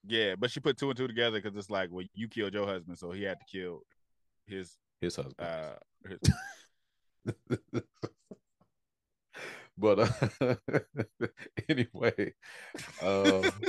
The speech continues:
Speaker 1: <laughs>
Speaker 2: so yeah, that, that exchange was, it was, yeah, Monet felt threatened 'cause she was using certain words like, "Yo, like, I gave you grace last time."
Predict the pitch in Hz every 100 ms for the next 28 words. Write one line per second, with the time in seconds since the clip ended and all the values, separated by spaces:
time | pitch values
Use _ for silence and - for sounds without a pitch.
0 | - 571 - - - - - _ - -
1 | _ - 113 117 117 101 95 110 98 117
2 | 117 - 110 110 101 95 90 87 78 _
3 | _ _ _ _ _ _ _ _ - 87
4 | 92 82 - - _ - 87 87 76 73
5 | 90 101 98 - 95 - 92 82 76 78
6 | _ - - 90 82 78 85 80 82 85
7 | 78 78 82 73 71 69 - 69 67 65
8 | - - 71 71 - - - 85 87 82
9 | 82 85 85 76 - - 78 78 73 -
10 | - 69